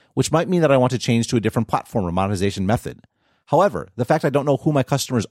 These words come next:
are will make that impossible to communicate. I'm not, in the context of podcasts anyway, saying that what Apple is doing is illegal,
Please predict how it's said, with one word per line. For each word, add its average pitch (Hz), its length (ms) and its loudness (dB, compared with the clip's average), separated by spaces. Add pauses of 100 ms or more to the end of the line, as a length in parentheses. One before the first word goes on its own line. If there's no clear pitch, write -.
are 123 240 4
will 95 120 0
make 107 200 0
that 107 120 0
impossible 110 500 -2
to - 80 -10
communicate. - 680 -4 (800)
I'm 170 160 0
not, 208 300 2
in 147 100 0
the 131 80 0
context 143 280 -4
of 120 60 -2
podcasts - 480 -2
anyway, 62 280 -10 (340)
saying 175 180 0
that 180 80 4
what 139 140 2
Apple 120 260 0
is 92 100 0
doing 107 220 0
is 85 140 -4
illegal, 90 440 -6